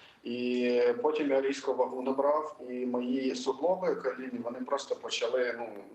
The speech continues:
дуже сильно перенавантажуватись. Це з такого, з малого. Я ледве міг ходити. Так, а в мене ще й вдобавок, е, поранене ліве коліно. І, ну, ви розумієте, я набрав до шістдесяти чотирьох приблизно. Я не пам'ятаю точну вагу, там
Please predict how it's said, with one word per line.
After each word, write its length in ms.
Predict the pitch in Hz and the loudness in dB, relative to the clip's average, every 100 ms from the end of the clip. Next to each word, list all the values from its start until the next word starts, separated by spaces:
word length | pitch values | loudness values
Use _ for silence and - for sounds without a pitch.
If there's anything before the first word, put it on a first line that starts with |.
| - 110 - - | -20 -18 -20 -8
дуже 220 | 127 135 | -2 0
сильно 300 | 131 139 131 | 2 0 0
перенавантажуватись. 1080 | 127 127 123 123 123 113 104 101 101 104 101 | 0 -2 0 -2 -2 0 0 -4 -10 -12 -10
Це 220 | - 110 | -2 -2
з 80 | - | -2
такого, 580 | - - 113 110 107 101 - - | -6 -2 -2 -2 -2 -2 -4 -12
з 140 | 117 | -4
малого. 360 | 117 117 113 104 | 0 0 0 0
Я 200 | 117 117 113 110 101 110 | 2 2 2 -2 -4 0
ледве 360 | 127 127 120 117 | 0 0 -2 -2
міг 220 | 117 127 123 | -6 -10 -8
ходити. 440 | 127 120 110 101 | -6 0 0 -2
Так, 420 | 113 110 107 - - - - | -6 -4 -4 -4 -10 -8 -2
а 60 | |
в 80 | 113 | -2
мене 180 | 123 123 | 0 -2
ще 160 | - | 0
й 20 | 120 | 0
вдобавок, 640 | 120 117 120 113 - - | 0 2 2 0 -4 -2
е, 160 | 110 110 | 0 0
поранене 720 | 113 120 120 117 110 113 110 | 2 2 2 0 -6 -6 -4
ліве 260 | 117 113 110 | -2 0 2
коліно. 480 | - 147 135 113 - | 2 2 0 -2 -4
І, 220 | 104 104 - 123 | -6 -6 -8 -12
ну, 200 | 120 98 - _ - - - - | -10 -10 -14 _ -18 -16 -16 -4
ви 120 | 113 | 2
розумієте, 600 | 113 117 120 110 104 104 | 2 2 -2 -4 -2 0
я 180 | 110 117 | 0 0
набрав 500 | 110 110 117 120 110 | -2 2 4 2 0
до 600 | 107 110 110 107 107 98 | -4 -2 0 0 0 -2
шістдесяти 600 | - 117 113 - 131 131 127 | -4 -8 -6 -4 -4 -4 -4
чотирьох 520 | - 117 123 143 - | -4 0 0 0 -2
приблизно. 520 | 113 110 104 101 104 | -4 0 -2 -4 -10
Я 80 | 107 | -12
не 80 | 113 | -8
пам'ятаю 480 | 113 113 110 98 | -6 -4 -2 -2
точну 360 | - 104 - 107 | -2 -6 -8 -8
вагу, 220 | 110 151 | -6 -4
там 140 | 107 | -4